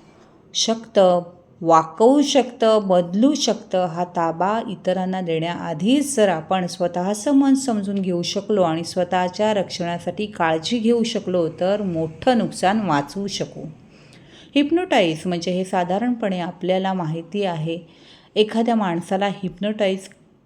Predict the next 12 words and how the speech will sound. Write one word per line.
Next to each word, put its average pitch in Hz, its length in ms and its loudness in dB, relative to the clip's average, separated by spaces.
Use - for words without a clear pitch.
करून 208 380 2
स्वतःच्या 175 720 -2
मनाप्रमाणे 165 720 -4
कृत्य 233 460 -4
करून 165 340 -2
घ्यायचं 160 460 -4
असेल, 160 340 -4
तर 226 160 2
वातावरण 202 800 2
निर्मिती 170 440 -4
करण्यात 156 420 -4
येते. 147 280 -10